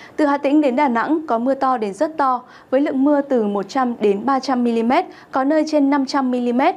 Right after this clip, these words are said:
Thanh Hóa, Nghệ An, Quảng Nam, Quảng Ngãi có mưa vừa mưa to, cục bộ mưa rất to, với lượng từ tám mươi đến một trăm bảy mươi mm,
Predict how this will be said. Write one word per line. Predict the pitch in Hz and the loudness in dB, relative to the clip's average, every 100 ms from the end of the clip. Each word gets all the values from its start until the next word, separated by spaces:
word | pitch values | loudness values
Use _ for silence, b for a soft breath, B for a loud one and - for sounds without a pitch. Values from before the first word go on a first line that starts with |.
| - - - B B B | -4 -20 -20 B B B
Thanh | 339 320 | 2 4
Hóa, | 302 240 240 | 4 2 0
Nghệ | 294 302 311 | 2 0 0
An, | 285 269 | -2 -2
Quảng | 262 247 190 | -2 -4 -2
Nam, | 220 240 233 | -2 -2 -2
Quảng | 226 185 | -2 -2
Ngãi | 196 202 320 320 B | -2 -2 -2 -6 B
có | 254 226 | -4 0
mưa | 269 294 | 0 0
vừa | 254 214 | 2 0
mưa | 208 240 | 0 -2
to, | 262 254 - B B | 0 0 -2 B B
cục | 254 | -2
bộ | 226 247 | 0 -2
mưa | 240 254 | 0 -2
rất | 247 339 349 | 0 -2 -2
to, | 277 247 - B B - | -2 -2 -6 B B 0
với | 269 | 0
lượng | 339 262 | 2 0
từ | 254 240 | 0 0
tám | 220 226 214 226 | 0 -2 -2 2
mươi | 294 285 | 2 2
đến | 240 262 | 0 0
một | 233 | 0
trăm | 247 233 | -2 0
bảy | 233 190 | 0 0
mươi | 214 240 | 0 0
mm, | 233 226 | 0 -2